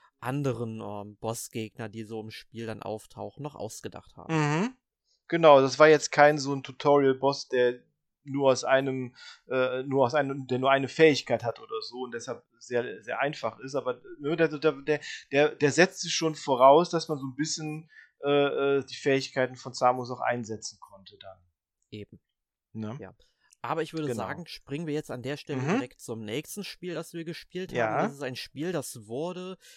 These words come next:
Speaker 1: erst in der, also wenn ihr jetzt den Podcast hört, in der letzten Woche ja etwas ausgiebiger vorgestellt. Etwas ausgiebiger heißt in einer epischen Breite, präsentiert vom Masahiro Sakurai,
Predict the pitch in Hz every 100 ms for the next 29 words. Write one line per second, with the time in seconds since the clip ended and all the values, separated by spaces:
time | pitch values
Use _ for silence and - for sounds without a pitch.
0 | _ _ 139 139 147 - - - 123 123
1 | 127 117 113 110 120 - 110 123 131 123
2 | - 120 127 - 113 - 147 147 160 -
3 | 123 113 135 - 139 113 123 - 123 120
4 | _ _ _ _ _ - _ - 127 -
5 | - 147 - 120 - 135 131 127 120 113
6 | _ _ _ - 165 202 208 - 160 185
7 | 185 113 - 123 123 - 127 120 131 123
8 | 131 - 120 117 120 135 - 135 - 123
9 | - 120 131 165 - 180 180 - - 170
10 | - 127 120 123 - 135 135 143 - -
11 | 127 123 123 131 - 123 123 117 - 139
12 | - 170 151 151 160